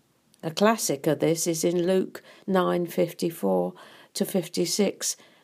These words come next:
where they want to call down fire. And his response,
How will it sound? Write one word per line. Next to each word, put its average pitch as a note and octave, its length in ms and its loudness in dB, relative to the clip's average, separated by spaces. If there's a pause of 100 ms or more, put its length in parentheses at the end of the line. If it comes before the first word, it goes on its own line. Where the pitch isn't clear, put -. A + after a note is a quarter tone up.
where F#3+ 180 6
they F#3+ 200 2
want G3 180 2
to G3+ 60 -2
call G#3 280 2
down G3 300 2
fire. G#3 480 -2 (1040)
And E3 140 -2
his G#3+ 240 2
response, - 840 -2